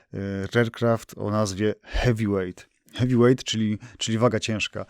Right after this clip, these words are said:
Zaraz wam powiem, skąd to się, się wzięło. Jak, jaki jest początek? Początek jest taki, że, e, mieliśmy, mieliśmy świetny zapach, e, i, i chcieliśmy zrobić z tego linię,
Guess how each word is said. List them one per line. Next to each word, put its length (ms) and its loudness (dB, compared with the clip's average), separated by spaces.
Zaraz 240 0
wam 160 4
powiem, 200 2
skąd 380 2
to 80 0
się, 340 -2
się 160 -6
wzięło. 380 -2
Jak, 200 -4
jaki 200 0
jest 120 -2
początek? 420 -4
Początek 280 -4
jest 140 0
taki, 220 2
że, 240 0
e, 320 -6
mieliśmy, 640 2
mieliśmy 300 -2
świetny 400 -2
zapach, 440 -2
e, 200 -4
i, 720 -4
i 60 -4
chcieliśmy 300 0
zrobić 220 2
z 40 -4
tego 180 0
linię, 380 4